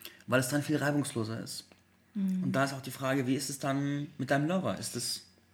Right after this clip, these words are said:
Speaker 1: leicht oder braucht diese Person mehr Aufmerksamkeit und Raum, um da irgendwie auch am Start bleiben zu können?
Speaker 2: Hm. Ich denke, es ist auch eine sehr interessante Frage. Was ich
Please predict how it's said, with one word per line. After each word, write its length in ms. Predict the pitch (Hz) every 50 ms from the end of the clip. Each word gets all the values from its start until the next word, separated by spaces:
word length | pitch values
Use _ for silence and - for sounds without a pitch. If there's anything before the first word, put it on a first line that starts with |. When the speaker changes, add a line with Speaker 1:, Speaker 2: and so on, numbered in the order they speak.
| _ _ _ _ _ - -
Speaker 1:
leicht 680 | - 107 104 101 101 110 120 143 214 - - - - - _ _ _ _ _ _ _ _ _ _ _ _ _ _ _ _ _ - - - _ -
oder 240 | 143 147 143 147
braucht 360 | 131 131 123 123 139 135 - -
diese 160 | 123 135 127
Person 360 | 131 123 117 120 120 127 123
mehr 600 | 123 127 127 127 127 123 123 123 123 123 123 - - - - - - - _ _ -
Aufmerksamkeit 680 | - 135 135 131 135 127 127 131 117 110 120 117 113
und 100 | 120 117
Raum, 420 | 113 104 117 120 127 135 135 127 101
um 100 | 117 117
da 80 | 113
irgendwie 440 | - 107 123 120 117 120 117 117 110 -
auch 220 | 120 - - - - - - - _ _ _ -
am 120 | - 120 113
Start 240 | - - 139 139 -
bleiben 240 | 123 113 117 110
zu 80 | - -
können? 280 | - 131 131 - 120 - _ _ _ -
Speaker 2:
Hm. 680 | 214 202 202 202 196 196 190 190 185 185 180 180 175 175 - _ _ - - - - - - -
Ich 120 | - -
denke, 220 | - 233 240 240 277
es 120 | 247 247
ist 160 | 247 214 -
auch 100 | 208 202
eine 140 | 185 196 196
sehr 240 | 190 - 190 190 190
interessante 580 | 196 190 - 190 185 - - 175 170 175 - -
Frage. 420 | - - - - - - - - -
Was 200 | 185 190 185 -
ich 240 | 226 202 - -